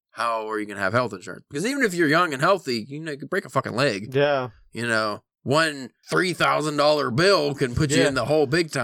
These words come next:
Speaker 1: time.
Speaker 2: well, like, I just, I know personally, I made sure to put that in 'cause I know my, you just, my, my, my own personal history with,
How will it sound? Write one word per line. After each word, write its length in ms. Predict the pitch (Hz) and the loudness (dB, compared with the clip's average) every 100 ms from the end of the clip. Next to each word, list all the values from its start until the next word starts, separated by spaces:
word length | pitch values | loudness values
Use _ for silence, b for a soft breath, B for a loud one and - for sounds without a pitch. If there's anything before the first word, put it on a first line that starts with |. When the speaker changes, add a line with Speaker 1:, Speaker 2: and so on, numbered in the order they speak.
| 165 | 0
Speaker 1:
time. 120 | 233 | 0
Speaker 2:
well, 220 | 185 185 185 | 2 4 4
like, 160 | 170 | 4
I 100 | 170 | 2
just, 200 | 170 156 | 0 -2
I 180 | 143 156 | 2 2
know 380 | 170 170 156 147 | 2 2 2 2
personally, 500 | - 180 180 147 147 | 4 2 2 0 2
I 80 | 151 | 2
made 240 | 151 147 | 2 -2
sure 220 | - 147 | 0 -2
to 80 | 127 | -2
put 260 | - 156 - | 0 0 2
that 160 | 139 139 | 2 2
in 120 | 135 | 2
'cause 140 | 123 | 2
I 140 | 135 135 | 4 4
know 340 | 139 139 143 | 4 4 2
my, 320 | 113 123 113 - | 2 0 -2 -2
you 160 | 180 | 0
just, 280 | 170 156 - | 2 2 0
my, 240 | 160 160 131 | 2 2 0
my, 280 | 143 143 127 | 0 0 2
my 180 | 131 151 | 2 2
own 260 | 190 185 | 2 2
personal 540 | 170 165 151 143 135 127 | 2 0 0 -2 -2 2
history 640 | 135 127 - 135 131 123 | 0 0 -4 -2 0 -2
with, 360 | 113 123 120 | 0 0 0